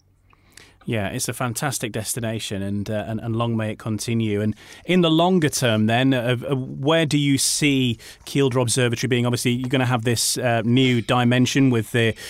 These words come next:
radio telescope, and you're gonna be able to get more involved with, with university work and research and things like that. I mean, is that m-, something you're looking to sort of further develop and increase? And, and where, where is your hope for the next, uh,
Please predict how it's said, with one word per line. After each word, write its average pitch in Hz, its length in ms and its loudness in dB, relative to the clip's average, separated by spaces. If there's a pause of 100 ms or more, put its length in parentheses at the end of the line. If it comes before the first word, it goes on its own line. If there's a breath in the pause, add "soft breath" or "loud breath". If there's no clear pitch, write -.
(100)
radio 123 300 2
telescope, 135 800 2
and 110 120 0
you're 113 120 0
gonna 113 160 -2
be 113 80 0
able 110 100 -2
to - 80 -8
get 110 180 -4
more 117 220 0
involved 110 380 -2
with, 107 180 -4
with 110 160 -4
university 113 680 -2
work 113 380 0
and 104 160 -2
research 110 540 -4
and 107 180 -2 (240 loud breath)
things 113 300 -4
like 104 160 -2
that. 127 200 0
I 110 60 -2
mean, 117 140 2
is 113 140 -2
that 131 120 2
m-, 120 240 -2 (160)
something 120 380 -2
you're 117 80 -2
looking 120 240 -2
to - 100 -4
sort 123 220 0
of 107 80 -2
further 123 440 2
develop 120 400 -2
and 120 80 0
increase? 123 540 0
And, 117 180 4
and 117 300 0 (140)
where, 127 480 2
where 127 260 2
is 120 140 0
your 120 160 0
hope 131 240 -4
for 123 100 -10
the 120 80 0
next, - 400 -6
uh, 117 200 -2